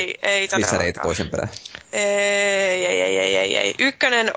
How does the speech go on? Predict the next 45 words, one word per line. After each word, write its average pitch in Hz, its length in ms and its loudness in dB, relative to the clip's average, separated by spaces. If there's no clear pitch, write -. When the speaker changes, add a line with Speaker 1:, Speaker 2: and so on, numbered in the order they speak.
Speaker 2:
siis 226 360 0
se - 160 0
on 226 140 2
paljon 226 320 2
parempi 185 340 0
niin 165 160 -2
kuin 156 120 -4
ykkösestä - 460 -4
ja - 60 -4
kakkosesta - 680 -6
tällä - 220 -6
hetkellä. - 360 -4
Tai 104 120 -2
no 104 60 2
itse - 220 -4
asiassa - 100 -10
kakkonen 101 380 -2
on 98 60 2
aika - 180 0
lähellä - 180 -2
kolmosta. - 500 -4
Mutta 202 260 -2
tota, 175 500 2
et 185 180 0
periaatteessa 247 500 0
mielenkiinnolla 226 640 2
odotan, 190 440 0
että - 240 -2
onko 190 180 2
siellä 190 220 0
nyt 180 180 -4
jotain 175 360 0
niin 175 140 -4
kuin 170 200 -2
oikeasti 185 760 -2
uutta 170 440 -2
ja 165 120 2
hienoa 180 500 -2
vai 180 200 0
onko 180 160 -2
se - 140 -2
vaan 87 240 0
niin 85 180 -2
kuin - 120 -6
sitten - 360 -6